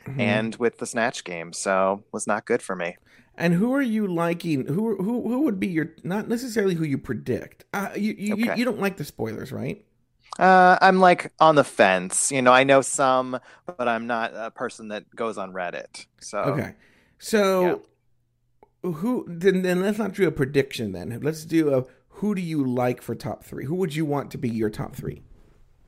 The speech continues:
Speaker 2: Mm, that's tough 'cause Monique just went home, and I would have put her in my top three. But from the girls that are left,
Speaker 1: Mm-hmm.
Speaker 2: who would I put in the top three? I would put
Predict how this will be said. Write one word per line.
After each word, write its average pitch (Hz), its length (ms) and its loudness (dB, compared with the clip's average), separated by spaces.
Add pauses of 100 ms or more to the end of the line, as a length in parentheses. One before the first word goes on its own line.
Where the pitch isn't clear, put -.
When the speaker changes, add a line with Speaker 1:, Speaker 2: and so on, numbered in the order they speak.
Speaker 2:
Mm, 113 460 -12
that's 107 240 -8
tough - 240 2
'cause 117 160 -4
Monique 98 460 -4
just - 260 0
went 110 160 0
home, 101 300 -2
and 87 80 -4
I 92 80 0
would 104 100 2
have - 80 -8
put 107 160 -6
her 95 180 -4
in 87 80 -8
my 85 140 -8
top - 300 -4
three. 87 400 -4
But 107 180 6 (300)
from 156 500 6
the 190 120 -4
girls 127 840 0
that 107 300 -6
are 101 240 -4
left, 107 960 -6 (180)
Speaker 1:
Mm-hmm. 127 300 -12
Speaker 2:
who 139 120 -6
would 135 100 -2
I 117 100 -2
put 131 220 -12
in 110 80 -20
the 107 80 -16
top - 340 -8 (140)
three? 90 380 -10 (460)
I 117 260 0
would 165 280 -4
put 110 640 -6